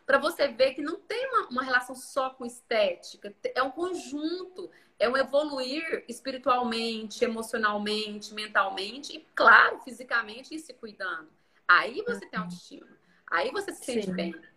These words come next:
Speaker 1: sabe? A autoeficácia tem a ver com a, com a capacidade de que você, é, de realização, o quanto você confia em você, o quanto você se sente capaz.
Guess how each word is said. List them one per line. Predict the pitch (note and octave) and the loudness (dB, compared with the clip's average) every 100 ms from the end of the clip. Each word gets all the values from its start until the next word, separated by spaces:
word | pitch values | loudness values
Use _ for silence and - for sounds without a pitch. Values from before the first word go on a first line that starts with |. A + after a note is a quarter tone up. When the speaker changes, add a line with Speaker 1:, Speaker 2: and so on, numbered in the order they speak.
| _ _ _ _ - | _ _ _ _ 4
Speaker 1:
sabe? | G3+ A#3+ A#3+ C#4+ _ | 6 6 4 -18 _
A | - - G3 | -10 0 2
autoeficácia | A#3 C#4+ B3+ A#3+ A3 - A3 F4 E4+ | 2 0 -8 -12 -18 -10 -6 -6 -8
tem | B3 B3 A#3 | -12 -12 -8
a | G#3+ | -8
ver | G#3 A#3 | -6 -8
com | B3 | -8
a, | B3 - - | -14 -16 -16
com | A#3 | -6
a | A#3 | -4
capacidade | A3+ A#3+ A#3+ A#3 A#3+ A#3+ | -4 -4 -4 0 -2 -2
de | - | -10
que | - | -14
você, | A#3 B3+ C5 - _ _ _ G3+ | -8 -6 -6 -10 _ _ _ -8
é, | F#3+ G#3+ | -4 -4
de | G#3 C4+ | -4 -2
realização, | D4 D4 D#4+ E4 - A3+ G#3+ | -2 0 -2 -2 -2 -2 -2
o | |
quanto | - D#4+ E4+ | -4 -4 -2
você | - - | -6 -8
confia | - D4+ D4 A#3+ A3+ | -6 -6 -6 -4 -4
em | |
você, | G3 F#3 - D3+ D3+ _ - - | -2 -6 -6 -8 -10 _ -20 -14
o | - | -4
quanto | - D#4+ | 4 4
você | D#4 D#4 | 4 0
se | C4 | 0
sente | C4+ C4 B3+ | 2 0 4
capaz. | B3 A#3+ G3 F3 F3+ - - | 2 6 6 6 2 -16 -20